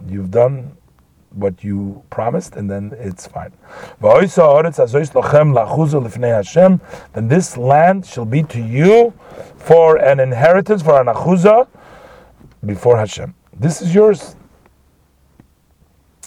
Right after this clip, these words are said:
Pasuk Chav Gimel. V'im lo yisasun came, but if you don't do so, you don't keep the promise, hine chatosem laHashem,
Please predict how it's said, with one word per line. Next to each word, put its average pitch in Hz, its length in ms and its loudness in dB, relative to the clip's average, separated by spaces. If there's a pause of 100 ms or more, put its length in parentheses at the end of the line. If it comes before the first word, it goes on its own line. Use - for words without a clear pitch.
(200)
Pasuk 131 280 0
Chav 107 180 -8
Gimel. 110 240 -12 (600)
V'im 117 280 -4
lo 143 140 4
yisasun 120 640 -2
came, 90 220 -8
but 92 180 -6
if 87 120 -10
you 95 60 -8
don't 208 380 0
do 127 180 -4
so, 87 400 -10 (920)
you 87 60 -12
don't 101 180 -6
keep 110 160 -12
the 101 80 -8
promise, 120 380 -6
hine 104 200 -8
chatosem 135 760 -2
laHashem, 127 640 -4